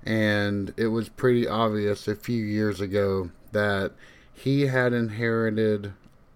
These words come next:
my love for all things horror. Whether it's monsters or scary movies or ghost stories or whatever, uh, he is right there with me.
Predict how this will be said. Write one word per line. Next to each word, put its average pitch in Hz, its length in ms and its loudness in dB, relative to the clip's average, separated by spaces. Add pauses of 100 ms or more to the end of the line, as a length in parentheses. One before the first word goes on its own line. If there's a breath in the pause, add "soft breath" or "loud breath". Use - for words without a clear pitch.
(100)
my 104 340 0
love 104 540 0
for - 260 -2
all 104 220 0
things 101 680 -4 (140)
horror. 87 500 -2 (600 loud breath)
Whether 90 400 -4
it's - 200 -12
monsters 113 1120 0
or 87 360 -6
scary 117 580 0
movies 107 680 0
or 98 100 -2
ghost 104 380 -2
stories 98 580 -2
or 95 100 -4
whatever, 101 760 -2 (420 loud breath)
uh, 95 300 -4
he 113 600 -2
is 95 600 -2
right 95 440 -2
there 95 240 -4
with 85 300 -8
me. - 140 -12